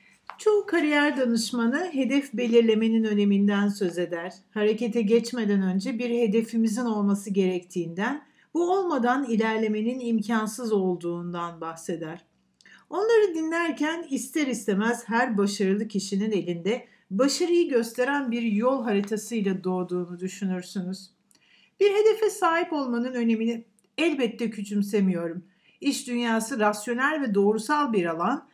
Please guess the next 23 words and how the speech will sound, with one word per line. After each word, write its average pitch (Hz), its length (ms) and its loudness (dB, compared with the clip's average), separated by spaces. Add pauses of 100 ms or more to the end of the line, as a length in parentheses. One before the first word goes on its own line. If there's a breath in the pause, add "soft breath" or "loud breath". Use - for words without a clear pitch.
(200 soft breath)
İzleyeceğiniz 262 840 -2
ve 240 40 0
ona 247 300 -2
uygun 247 380 -2
hareket 226 480 -2
edeceğiniz 202 680 0
bir 196 200 -2
planınız 202 600 0
yoksa 247 520 -4 (260 loud breath)
başarılı 415 640 2
olmanız 269 460 -2
hayli 240 340 0
zor. 185 340 -2 (340)
Ancak 294 580 -4 (140)
yaşam 349 460 -4
koçları 277 640 -2
ısrarla 415 640 -4
bir 302 180 2
hedefe 269 400 -2
sahip 240 480 0
olmanın 202 460 0
üzerinde 214 640 0
dururken 220 720 -4